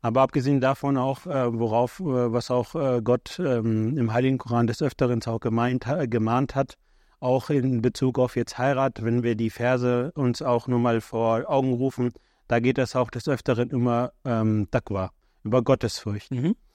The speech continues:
Speaker 1: Und Gottesfurcht lehrt ja uns eigentlich im Prinzip, dass wir die, äh, Rechte erfüllen sollen und die Verpflichtungen,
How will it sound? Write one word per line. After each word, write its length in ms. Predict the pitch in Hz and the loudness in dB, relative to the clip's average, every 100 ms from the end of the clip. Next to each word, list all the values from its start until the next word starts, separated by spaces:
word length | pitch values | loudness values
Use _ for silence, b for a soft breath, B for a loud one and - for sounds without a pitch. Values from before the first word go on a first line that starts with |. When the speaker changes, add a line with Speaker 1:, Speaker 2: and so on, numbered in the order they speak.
| _ - | _ -4
Speaker 1:
Und 200 | 120 123 | 0 2
Gottesfurcht 720 | 151 180 160 - 165 160 - | 2 2 -2 0 0 0 -4
lehrt 300 | 127 135 147 | 0 0 2
ja 160 | 147 143 | 0 2
uns 220 | 131 - | 0 0
eigentlich 320 | 123 131 135 | -2 -2 0
im 140 | 131 127 | 0 0
Prinzip, 400 | 127 117 127 120 | 0 0 -2 0
dass 240 | 117 - | -4 0
wir 300 | 123 123 120 | 0 2 0
die, 380 | 110 113 113 117 | 0 0 2 0
äh, 140 | - | -2
Rechte 840 | 113 104 92 139 - - 139 139 - | -4 -2 0 -2 -2 -2 -2 -2 -8
erfüllen 460 | 110 - 127 120 | -10 2 2 4
sollen 360 | 101 98 98 107 | 2 0 -2 -4
und 200 | 120 113 | -4 -4
die 80 | 117 | -2
Verpflichtungen, 760 | 131 - 139 - 143 135 131 | -4 -2 -6 -2 0 2 0